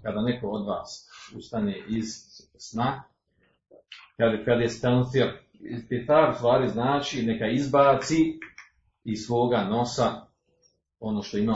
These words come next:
u nosu, znači neka se osjetni, kako se kod nas kaže, neka izbaci iz svoga nosa,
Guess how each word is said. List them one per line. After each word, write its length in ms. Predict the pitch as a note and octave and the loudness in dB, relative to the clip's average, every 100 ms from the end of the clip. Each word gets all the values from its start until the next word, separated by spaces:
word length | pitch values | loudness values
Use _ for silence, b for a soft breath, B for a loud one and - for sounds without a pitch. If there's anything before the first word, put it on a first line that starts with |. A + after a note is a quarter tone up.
| F#2+ | -2
u 40 | G2 | -4
nosu, 260 | A2+ - | -6 -8
znači 240 | G2 F#2+ G#2+ | -16 -12 -8
neka 200 | A2+ G#2 | -8 -6
se 120 | A2+ A#2 | -6 -6
osjetni, 480 | A#2 A#2 G#2 G2+ | -6 -6 -6 -8
kako 160 | F2+ F#2 | -14 -16
se 160 | - - | -20 -16
kod 160 | G2+ | -14
nas 180 | F#2 - | -14 -16
kaže, 420 | - F2 A#2+ C#3 | -10 -6 -6 -4
neka 200 | A2 G2+ | -6 -6
izbaci 520 | G#2 A2+ B2 B2 A2 G2 | -6 -4 0 -2 -2 -10
iz 80 | - | -8
svoga 280 | G#2+ A2 G#2 | -6 -4 -4
nosa, 480 | A2+ C#3+ D#3 A#2 | -2 -2 0 0